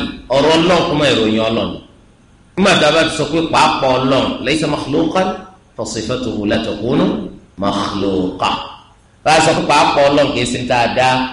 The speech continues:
a jẹ́ pé ìròyìn Ọlọ́run náà ń kọ́ kò lè jẹ́ ń tá a dá. Torí pé a ní òfin kan nínú tawhid tó ní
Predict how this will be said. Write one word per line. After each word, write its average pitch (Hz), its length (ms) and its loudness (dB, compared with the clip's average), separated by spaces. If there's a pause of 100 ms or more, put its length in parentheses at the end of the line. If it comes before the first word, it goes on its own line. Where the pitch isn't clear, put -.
(320)
a - 120 -4
jẹ́ 143 140 2
pé 147 120 0
ìròyìn 139 320 4
Ọlọ́run 135 280 4
náà 127 140 4
ń 123 60 4
kọ́ 127 220 6 (520)
kò - 120 -8
lè 90 240 -2
jẹ́ 95 140 0
ń 95 80 0
tá 92 140 -4
a 87 100 -2
dá. 92 180 -2 (360)
Torí 131 240 0
pé 147 160 0
a 135 140 4
ní 135 140 0
òfin 120 300 -2
kan 117 240 0 (480)
nínú 117 280 -2
tawhid 110 680 0 (380)
tó 110 120 -10
ní 113 140 0